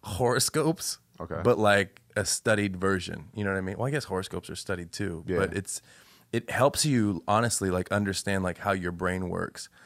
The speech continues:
Speaker 1: Because it's funny, I think that, uh, like, with people there, you have these, um, these things that you see as, like, "Oh, I need," like you were saying, like, "I need to work on that. I need to be better at that."
Speaker 2: Mm-hmm.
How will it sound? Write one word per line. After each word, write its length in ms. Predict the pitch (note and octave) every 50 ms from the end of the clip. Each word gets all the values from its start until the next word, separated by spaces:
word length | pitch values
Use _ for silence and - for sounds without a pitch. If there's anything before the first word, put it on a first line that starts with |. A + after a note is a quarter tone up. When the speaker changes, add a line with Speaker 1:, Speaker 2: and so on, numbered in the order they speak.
| - - - -
Speaker 1:
Because 200 | - A2+ D3 C3
it's 120 | C3+ B2 -
funny, 260 | - D3 D3 D#3+ D3
I 60 | B2
think 300 | A2+ - C#3+ D3 C#3+ -
that, 260 | - A#2 G#2+ G#2+ -
uh, 280 | G2+ G2+ F#2+ F#2+ F2+ F2+
like, 160 | F2+ F#2 - G#2
with 140 | F#2+ -
people 300 | - A#2+ A#2 A#2+ - G2+
there, 240 | F#2 F#2 F#2+ F#2+ F#2+
you 220 | F2 - G2+ G2+ G2
have 260 | G2 A2 A2 A2 G2+ G#2
these, 260 | G#2 G2+ F#2 F2+ F#2+
um, 360 | F2+ F2 F2 E2+ F2 F2+ G2 _ _ _ _ _ _ _ _ _ _ _ - -
these 240 | A#2+ A2+ A2 G2+ -
things 420 | - - A#2 A2 A2 A#2 A#2 G#2 G2
that 200 | G2+ G2+ - -
you 140 | G#2 G#2 F#2+
see 320 | - - - G#2+ G#2 G2
as, 120 | F#2+ F2+
like, 160 | F2+ F2+ E2+ -
"Oh, 80 | - G#2
I 80 | G2+ G2
need," 160 | G2 F#2 E2
like 160 | F2 F#2 F2+
you 60 | G2
were 60 | F#2
saying, 180 | F2 - F2+ F2+
like, 140 | F2+ - -
"I 60 | F#2+
need 140 | F#2+ F#2+ F2
to 40 | F2
work 260 | F2 F2+ F#2 F2+ -
on 80 | F2+ F2+
that. 120 | F2 F2
I 40 | E2+
need 60 | F2+ F#2
to 40 |
be 100 | F2 F2+
better 280 | E2+ E2+ F2+ F2 F2+ F2+
at 140 | F2 E2+ -
that." 240 | E2+ F2+ F2+ F2+ -
Speaker 2:
Mm-hmm. 240 | F2 F2+ E2+ E2